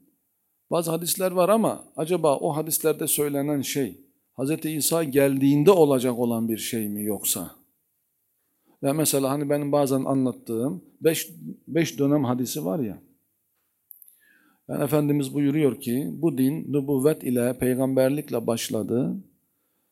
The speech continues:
Bu şekilde Allah'ın istediği kadar bir süre devam edecek, sonra bitecek. Yani ben öleceğim." Sonra halifeler gelecek diyor. Raşid halifeler Allah'ın kitabına göre hükmedecekler,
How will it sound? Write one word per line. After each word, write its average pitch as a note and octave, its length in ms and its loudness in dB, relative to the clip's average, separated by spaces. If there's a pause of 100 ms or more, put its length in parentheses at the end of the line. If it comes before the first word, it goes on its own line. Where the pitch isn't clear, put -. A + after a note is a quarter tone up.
(1300)
Bu F3+ 360 -8
şekilde C#3 400 0
Allah'ın C#3+ 340 0
istediği C3+ 420 -2
kadar C3 360 -2
bir C3 100 -4
süre A#2+ 320 -2
devam C3+ 340 0
edecek, C3 380 -2
sonra C3 400 -4
bitecek. C3+ 640 -6 (460)
Yani B2+ 500 -2
ben C3 160 -2
öleceğim." B2 760 -2 (800)
Sonra D3+ 600 0
halifeler C#3+ 500 0
gelecek D#3 540 0
diyor. D#3 260 -2
Raşid C#3+ 320 0
halifeler D3 640 -2
Allah'ın C3+ 480 2
kitabına C#3+ 500 0
göre C3+ 240 4
hükmedecekler, D3 760 0